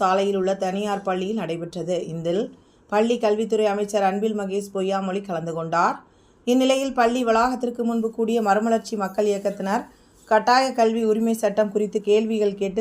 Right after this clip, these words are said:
துண்டறிக்கை கொடுக்க முயன்றனர். அப்பொழுது அவர்களை காவல்துறையினர் தடுத்து நிறுத்தினர். அதனால் அங்கு பரபரப்பு ஏற்பட்டது. பின்னர் இது குறித்து அவர்கள் கூறும்போது, உச்சநீதிமன்றத்தில்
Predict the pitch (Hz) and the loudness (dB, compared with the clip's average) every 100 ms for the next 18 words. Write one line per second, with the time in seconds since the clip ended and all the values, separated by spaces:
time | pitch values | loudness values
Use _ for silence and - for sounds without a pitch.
0 | 226 220 226 226 214 202 202 185 190 233 | -2 0 2 0 0 -2 -2 -4 -2 -4
1 | 165 160 165 180 165 - _ _ _ _ | -2 -4 -2 0 0 -2 _ _ _ _
2 | - 190 208 214 220 208 208 202 208 202 | -4 0 4 4 4 4 2 0 2 2
3 | 208 226 214 214 214 208 202 196 220 214 | 4 2 0 0 0 0 0 -2 0 -2
4 | 202 190 202 196 202 262 196 196 226 220 | -2 -4 -4 -2 0 0 0 2 2 2
5 | 196 190 196 233 240 233 196 - 160 165 | 0 0 0 0 -2 -2 -2 -2 -6 -4
6 | 160 180 - - - _ _ - - _ | 2 2 0 -14 -20 _ _ -20 -20 _
7 | _ - 254 262 247 233 240 269 262 254 | _ -2 4 4 4 2 0 -2 -2 0
8 | 226 226 226 240 247 240 220 220 277 240 | 2 2 0 0 0 2 2 2 0 -2
9 | 202 254 247 240 226 220 214 214 | -2 0 0 0 0 0 -2 -2